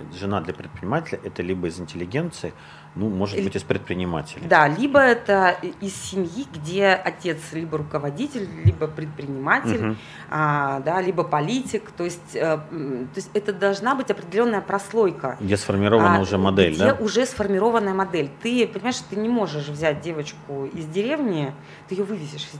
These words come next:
Speaker 2: деревни, девочку, э, да, деревню из девочки
Speaker 1: Только
Speaker 2: ты
Speaker 1: если
Speaker 2: не
Speaker 1: не папа, не,
Speaker 2: вывезешь.
Speaker 1: не директор колхоза.
Speaker 2: Э, ну, да, ну, если папа ру-, директор колхоза, тогда может быть. А, потому что это базовые прошивки.
Speaker 1: Мгм.
Speaker 2: Это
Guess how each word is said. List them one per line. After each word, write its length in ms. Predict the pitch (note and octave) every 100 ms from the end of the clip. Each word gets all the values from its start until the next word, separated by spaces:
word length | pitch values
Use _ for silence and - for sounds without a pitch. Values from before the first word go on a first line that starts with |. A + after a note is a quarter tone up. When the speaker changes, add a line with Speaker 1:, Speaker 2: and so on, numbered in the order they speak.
| E3+
Speaker 2:
деревни, 240 | C#4 A#3
девочку, 480 | C#3+ D3+ A#3+ A#3+ -
э, 240 | D#3 D3+ C#3+
да, 120 | C#3
деревню 400 | C3+ D#3+ A#3+ G#3
из 80 | E3+
девочки 260 | D#3+ G#3 G3
Speaker 1:
Только 180 | G#2 G#2+
Speaker 2:
ты 60 |
Speaker 1:
если 100 | G2+
Speaker 2:
не 60 | G#2+
Speaker 1:
не 60 |
папа, 180 | F#2+ -
не, 100 | G2
Speaker 2:
вывезешь. 160 | G2 G2
Speaker 1:
не 100 | G2+
директор 340 | G#2 G#2 -
колхоза. 380 | F#2 F2+ C#3 D3
Speaker 2:
Э, 20 | D3+
ну, 520 | E3 G#3 B3 C#4 B3+ F3
да, 160 | E3
ну, 100 | D#3
если 280 | F#3+ A3 A3
папа 260 | F#3+ F3 D#3
ру-, 120 | E3
директор 340 | E3 F#3 F#3 -
колхоза, 400 | E3 - D4+ B3+
тогда 320 | D3+ F3 A3+
может 300 | F#3 F#3 E3
быть. 220 | C#3+ A#2 - - - - - -
А, 140 | D3+ D3+
потому 300 | F#3 G#3+ A#3+
что 180 | - G#3 -
это 180 | B3+ A#3
базовые 500 | F#3 A3 B3 A3+ G3
прошивки. 680 | - F#3+ - G#3 - - B2+ - -
Speaker 1:
Мгм. 300 | A2 G2 G#2+ - - -
Speaker 2:
Это 300 | G#3 A3+ -